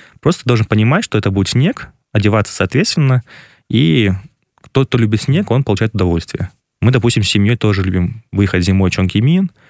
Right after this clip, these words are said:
тепло одеться, на лошадках, подняться в горный лес,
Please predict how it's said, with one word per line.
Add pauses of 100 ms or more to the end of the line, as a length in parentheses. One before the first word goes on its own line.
(280)
тепло
одеться,
на
лошадках,
подняться
в
горный
лес,